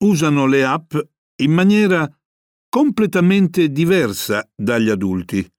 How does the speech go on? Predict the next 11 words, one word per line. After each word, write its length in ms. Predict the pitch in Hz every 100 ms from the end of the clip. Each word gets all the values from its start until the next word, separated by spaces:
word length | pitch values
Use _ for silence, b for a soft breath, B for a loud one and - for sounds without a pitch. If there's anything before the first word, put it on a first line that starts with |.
| _ _ _ _ _ _ _ _
Le 140 | - 170
ultime 480 | 269 262 190 156 147
app 400 | - 175 180 -
e 560 | 131 _ _ _ - 131
le 140 | 123
reti 420 | 147 135 120 110
sociali 680 | 95 107 - 147 226 170 87 _ _ _ _ _ _ _ _ _ -
hanno 220 | 147 185
reso 540 | 240 262 - 185 - _ -
la 180 | 165 180
comunicazione 1000 | - 170 185 170 196 180 247 247 214 -